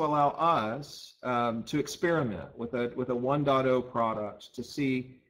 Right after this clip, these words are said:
uh, what, so was it really capable, um, what it was really capable of in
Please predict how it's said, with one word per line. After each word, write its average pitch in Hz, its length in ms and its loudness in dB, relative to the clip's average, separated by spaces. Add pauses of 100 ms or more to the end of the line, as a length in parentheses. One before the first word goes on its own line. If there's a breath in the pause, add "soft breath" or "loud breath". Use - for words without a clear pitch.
(320)
uh, 123 140 -2 (120)
what, - 120 0 (240)
so - 140 -4
was 170 200 4
it 180 160 2
really 170 180 2
capable, 143 680 -4 (260)
um, 113 320 0 (220)
what 156 140 4
it 170 120 0
was 147 100 -2
really 143 220 2
capable 131 500 0
of 107 300 -4 (120)
in 110 420 -6